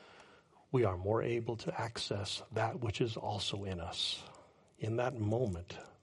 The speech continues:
we can bring understanding because that has begun to be habituated. And we can't extend grace because that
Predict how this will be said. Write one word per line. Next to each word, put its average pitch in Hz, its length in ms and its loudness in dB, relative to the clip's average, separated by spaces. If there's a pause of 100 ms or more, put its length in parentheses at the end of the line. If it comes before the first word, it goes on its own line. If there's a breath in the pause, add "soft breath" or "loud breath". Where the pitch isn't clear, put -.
(120)
we 113 160 -4
can 110 580 -2
bring 98 480 0
understanding 98 840 -2
because 101 380 -2
that 127 340 4
has 107 180 -4
begun 92 460 -4 (540 loud breath)
to 107 100 -4
be 107 140 0
habituated. 95 720 -2 (200)
And 107 120 -2
we 110 100 2
can't 127 340 0
extend 113 440 0
grace 107 260 4
because 110 420 -2 (180)
that 120 240 0